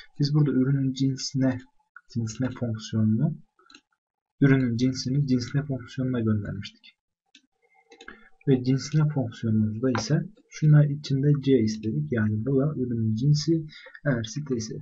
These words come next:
siteye git ve ürün linkini istiyorduk. Eğer ürünse sepete ekle diye buradan sepet P H P'ye yönlendirecektik. Ama buradaki bu çalışmıyormuş.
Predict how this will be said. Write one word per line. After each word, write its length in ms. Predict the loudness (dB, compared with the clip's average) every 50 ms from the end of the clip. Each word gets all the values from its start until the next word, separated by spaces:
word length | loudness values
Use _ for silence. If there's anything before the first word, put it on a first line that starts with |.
| -16 _
siteye 340 | -20 -20 -6 -2 0 0 2
git 200 | 0 0 -2 -4 -10 -20 _ _ _ _ _ _
ve 60 | -6 -6 -6 -4
ürün 260 | -2 4 6 6 6 6
linkini 280 | 4 2 0 -2 -2
istiyorduk. 540 | -2 -2 -2 -2 -2 -2 -2 -6 -10 -16 _ _ _ _ _ _ _ _ _ _ _ _ _ _ _ _ _ _ -2 2
Eğer 220 | 4 4 4 4 2
ürünse 500 | 0 0 0 0 -2 -2 -2 -4 -4 -2
sepete 380 | -2 -4 -2 -2 -2 -2 -2
ekle 340 | -4 -4 -4 -4 -4 -2 0
diye 280 | 0 2 2 2 0 -2 -6 -14 -20 -20 -20 -20 -20 -20 _ _ _ -2
buradan 340 | 0 2 2 2 2 0
sepet 440 | 0 0 -2 -2 -2 -2 -4 -4 -2
P 60 | 0
H 180 | 0 0 0 -2
P'ye 140 | -4 -6 -6
yönlendirecektik. 760 | -6 -6 -6 -6 -8 -8 -10 -10 -12 -12 -14 -18 -20 -20 _ _ _ _ _ _ -20 -20 -20 -18 -18 -18 -20 -20 _ _
Ama 260 | -2 0 0 0 0
buradaki 400 | 0 0 2 2 2 2 2 2
bu 220 | 0 0 -2 -6 -12 -18 _
çalışmıyormuş. 760 | 0 4 4 4 4 2 0 -2 -2 -2 -2 -6 -10 -16 -20